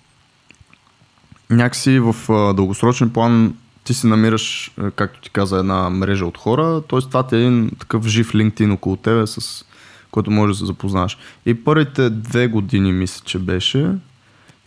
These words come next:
ти имаш, а, задължителни специалности, които не са, а, такова, задължителни предмети, които не са от твоята специалност само. А, тип езици, примерно, или някакви,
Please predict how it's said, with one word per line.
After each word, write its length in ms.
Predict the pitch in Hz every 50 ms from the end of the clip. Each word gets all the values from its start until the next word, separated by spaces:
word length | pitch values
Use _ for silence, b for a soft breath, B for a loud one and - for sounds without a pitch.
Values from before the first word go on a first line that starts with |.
| _
ти 80 | - 135
имаш, 420 | 139 143 143 139 135 - - -
а, 260 | 135 131 131 131 131
задължителни 640 | 120 117 104 98 107 107 113 117 113 - 120 117 113
специалности, 640 | 110 - - - - - 110 113 135 165 170 - -
които 300 | - - 131 131 135 127
не 120 | 120 117 117
са, 360 | - - - 120 113 113 104 - 101
а, 160 | 110 107 101
такова, 280 | 98 - - - 107 104
задължителни 560 | 98 101 98 104 107 117 120 - 120 107 98
предмети, 400 | - - 95 104 113 135 151 -
които 240 | - 175 170 131 123
не 60 | 110
са 140 | - - 120
от 180 | 113 110 - - _
твоята 340 | - - 104 101 98 - -
специалност 640 | - - - 92 - - 95 90 90 90 92 - -
само. 520 | - 98 92 90 92 101 131 170 202 202 196 _ b b b b b b b b b b b b b b _ _ _
А, 240 | - 131 135 139 139
тип 460 | 131 135 - 135 131 - - - - - -
езици, 440 | 131 127 117 113 120 110 - - 90
примерно, 460 | - - - 85 85 85 87 95 101
или 160 | 107 104 104
някакви, 720 | 104 104 104 101 - - - 98 101 98 98 98 98 98